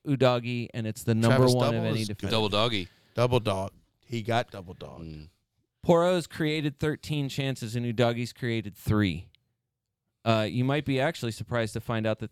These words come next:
Speaker 1: thirteen chances created is actually the second most chances created since game week thirteen. Trent's got fifteen chances created.
Speaker 2: Mm.
Speaker 1: And then Porro has created four big chances.
Speaker 2: Okay.
Speaker 1: Udogie, zero. Uh, four big chances created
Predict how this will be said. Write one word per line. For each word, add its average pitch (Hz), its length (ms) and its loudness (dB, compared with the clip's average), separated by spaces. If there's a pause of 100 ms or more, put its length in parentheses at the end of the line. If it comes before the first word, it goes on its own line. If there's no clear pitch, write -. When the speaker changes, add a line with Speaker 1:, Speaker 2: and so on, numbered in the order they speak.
Speaker 1:
thirteen 135 500 -2
chances 117 440 -6
created 113 500 0
is 107 160 -4
actually 107 360 -6
the 101 120 -8
second - 580 -6
most 90 480 -4
chances 82 440 -4
created 82 520 -4
since - 280 -10
game 85 240 -6
week 82 180 -8
thirteen. 80 460 -8
Trent's 120 360 -2
got 92 160 -10 (200)
fifteen - 480 -6
chances - 360 -18
created. 110 160 -4
Speaker 2:
Mm. 104 300 -4 (960)
Speaker 1:
And 131 160 0
then 123 160 0
Porro 151 640 2
has 127 220 -4
created 120 640 -2
four 120 320 2
big 113 320 -2
chances. 90 640 -2
Speaker 2:
Okay. 101 180 2 (320)
Speaker 1:
Udogie, 104 460 4
zero. 90 600 -4 (720)
Uh, 98 260 4
four 127 320 6
big 110 220 -2
chances 107 400 -4
created 101 580 4